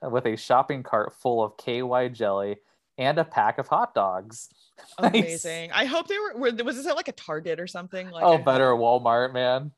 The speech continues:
Speaker 2: Oh my God, yes. Amazing.
Speaker 1: <laughs> They clowned, they cleaned out the entire stock of K Y jelly. There had to have been forty-five to fifty tubes of it.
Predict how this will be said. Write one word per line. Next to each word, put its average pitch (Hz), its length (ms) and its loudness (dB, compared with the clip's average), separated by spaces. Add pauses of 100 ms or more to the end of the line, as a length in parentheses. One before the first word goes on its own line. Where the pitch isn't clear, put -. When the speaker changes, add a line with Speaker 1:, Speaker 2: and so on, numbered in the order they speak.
Speaker 2:
Oh 247 120 2
my 226 120 2
God, 208 240 2
yes. 208 440 -2
Amazing. 214 600 0
Speaker 1:
<laughs> 196 760 -2 (460)
They 135 220 0
clowned, 170 500 0
they 151 260 -2
cleaned 214 280 -6
out 165 180 2
the 143 120 -4
entire 120 560 0
stock 117 420 -2
of 127 100 -12
K 110 200 -4
Y 110 200 0
jelly. 113 380 0
There 117 160 -2
had 131 180 -2
to 160 60 -6
have 156 140 -4
been 127 200 -4
forty-five 127 600 -2
to 127 100 -8
fifty 117 320 -10
tubes 151 320 -6
of 95 160 -4
it. 101 200 -4